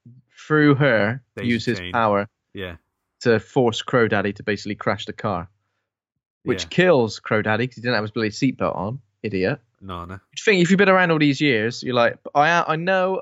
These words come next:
Speaker 1: I know I'm basically immortal," but at the same time,
Speaker 2: Safety first.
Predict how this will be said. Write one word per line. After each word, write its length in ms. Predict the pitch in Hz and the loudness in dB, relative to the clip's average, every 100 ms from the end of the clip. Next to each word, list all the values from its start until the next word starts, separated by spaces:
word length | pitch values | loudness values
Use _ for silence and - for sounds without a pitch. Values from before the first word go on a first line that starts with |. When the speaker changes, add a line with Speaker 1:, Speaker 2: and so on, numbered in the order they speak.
| - | -4
Speaker 1:
I 140 | 151 | -4
know 400 | 151 185 180 175 | -2 0 2 0
I'm 320 | 151 147 139 131 | 0 0 0 0
basically 420 | 139 127 - 123 | -2 -2 -2 -2
immortal," 360 | 123 127 - 127 | 2 0 0 0
but 140 | 143 | 0
at 40 | |
the 80 | 113 | 0
same 220 | 139 131 | -2 -4
time, 320 | 110 113 98 107 _ _ | -4 -6 -6 -10 _ _
Speaker 2:
Safety 280 | 107 95 - | -14 -14 -14
first. 340 | 104 92 _ | -16 -16 _